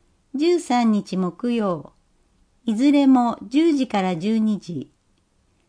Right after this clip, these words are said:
場所、リオンホール。講師、リオン株式会社。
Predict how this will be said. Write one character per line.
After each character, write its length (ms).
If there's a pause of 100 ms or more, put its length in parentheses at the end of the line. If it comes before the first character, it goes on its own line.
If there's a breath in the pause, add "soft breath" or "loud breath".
(440)
場 160
所、 460 (320)
リ 220
オ 80
ン 140
ホ 280
ー 100
ル。 240 (1200)
講 260
師、 420 (280)
リ 200
オ 120
ン 100
株 320
式 300
会 240
社。 340